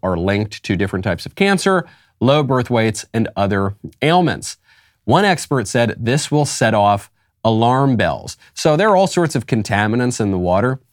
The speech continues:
And the, the E P A will say, "Okay, well,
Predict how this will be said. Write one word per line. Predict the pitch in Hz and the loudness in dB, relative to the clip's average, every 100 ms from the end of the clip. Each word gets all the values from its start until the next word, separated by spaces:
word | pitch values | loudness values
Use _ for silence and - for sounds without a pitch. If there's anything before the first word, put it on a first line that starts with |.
| _ _ _ _ _ - - | _ _ _ _ _ -10 -2
And | 113 104 | 0 2
the, | 95 90 - | 0 0 -2
the | 90 82 82 101 - | -2 0 -2 -6 -2
E | 131 | 0
P | 127 110 | 2 2
A | 104 | 2
will | 104 95 | 0 -2
say, | - 104 | 0 2
"Okay, | 151 160 143 120 113 | 2 2 0 0 0
well, | 101 98 95 | 2 2 0